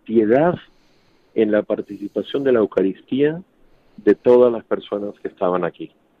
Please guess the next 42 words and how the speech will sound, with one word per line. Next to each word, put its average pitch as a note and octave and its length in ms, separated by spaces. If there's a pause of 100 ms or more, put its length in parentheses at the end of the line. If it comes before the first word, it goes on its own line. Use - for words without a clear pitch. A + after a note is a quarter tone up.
(320)
tanto G2 280
de F#2 60
los F2 140
mayores, A#2+ 640
cuanto F2+ 280
de F2 80
los E2+ 180
jóvenes, A2+ 500
cuanto E2+ 240
de E2+ 60
los E2+ 100
chicos. - 420 (500)
Llegaba A#2 320
la C#3+ 140
hora G#2 240
de F2+ 140
la F2+ 80
exposi-, - 400
de F2+ 220
la F2 140
elevación F2+ 680
del F#2+ 180
Santísimo F#2 400
Sacramento, F2 600
de E2+ 80
la E2+ 80
elevación F2 440
del F#2+ 140
cáliz F#2+ 280 (360)
que - 100
contiene F#2 360
ya F#2 120
la F2 120
sangre, F#2 420 (520)
sangre, A2 280
cuerpo, G2+ 300
alma F#2+ 220
y F2 40
divinidad F2+ 360 (180)
de F2 140
nuestro E2+ 280
Señor. F#2+ 380